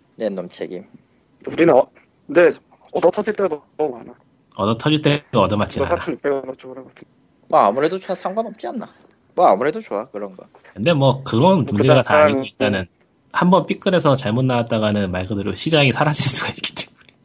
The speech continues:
Speaker 3: 이 경계선이 모호해서 특히 한국은 지금.
Speaker 1: 야, 지사뽕 같은 새끼들아.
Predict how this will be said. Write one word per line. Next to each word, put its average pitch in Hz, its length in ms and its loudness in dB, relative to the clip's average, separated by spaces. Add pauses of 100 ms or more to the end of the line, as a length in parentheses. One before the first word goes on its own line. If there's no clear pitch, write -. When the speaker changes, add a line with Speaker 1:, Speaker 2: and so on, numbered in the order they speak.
(560)
Speaker 3:
이 - 80 -14
경계선이 131 520 2
모호해서 98 400 -2 (240)
특히 - 200 -12
한국은 117 320 -2
지금. 95 280 -8 (680)
Speaker 1:
야, - 300 -8
지사뽕 - 560 -10
같은 117 300 -14 (100)
새끼들아. - 640 -16